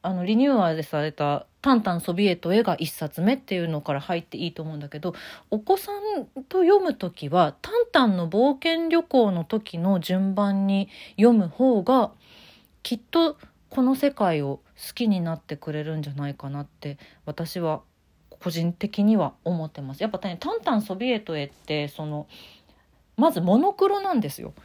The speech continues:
この一冊だけが。で、やっと出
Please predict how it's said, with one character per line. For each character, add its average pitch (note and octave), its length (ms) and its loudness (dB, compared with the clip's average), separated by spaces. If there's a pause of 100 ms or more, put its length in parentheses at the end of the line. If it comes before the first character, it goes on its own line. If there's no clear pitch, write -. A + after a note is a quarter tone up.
(240)
こ - 180 -4
の F#3+ 160 -2
一 F3+ 120 -4
冊 F3 420 -8
だ D#3+ 100 -6
け D#3 160 -8
が。 C#3+ 140 -6 (640)
で、 G3 180 0 (240)
や A#3 200 2
っ C4 80 0 (120)
と F#4+ 140 2
出 F4 240 0